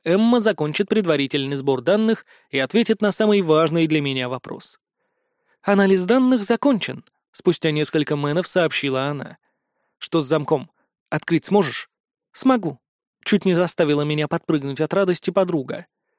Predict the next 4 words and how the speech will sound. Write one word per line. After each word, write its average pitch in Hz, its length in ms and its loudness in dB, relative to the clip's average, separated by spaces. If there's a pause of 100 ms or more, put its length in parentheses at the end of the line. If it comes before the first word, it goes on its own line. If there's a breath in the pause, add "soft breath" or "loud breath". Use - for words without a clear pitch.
(320)
«Поломка 285 420 4
несложная, 170 680 0 (280)
починить 208 440 0
можно». 214 460 0